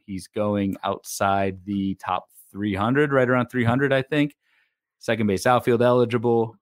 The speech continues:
um, has shown the ability to be good power speed in the majors in the past. And so all that kinda lines up together for me for, uh, for Chris Taylor.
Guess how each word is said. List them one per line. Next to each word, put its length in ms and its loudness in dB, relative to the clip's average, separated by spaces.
um, 240 -4
has 320 0
shown 320 0
the 80 4
ability 440 2
to 100 -2
be 340 -6
good 400 -2
power 260 0
speed 480 -4
in 140 0
the 80 2
majors 420 0
in 140 -6
the 40 -6
past. 540 -8
And 160 -14
so 180 -6
all 180 2
that 200 -2
kinda 240 -2
lines 420 -2
up 200 -6
together 420 -10
for 160 -18
me 260 -10
for, 220 -8
uh, 140 -12
for 140 -18
Chris 220 -10
Taylor. 340 -14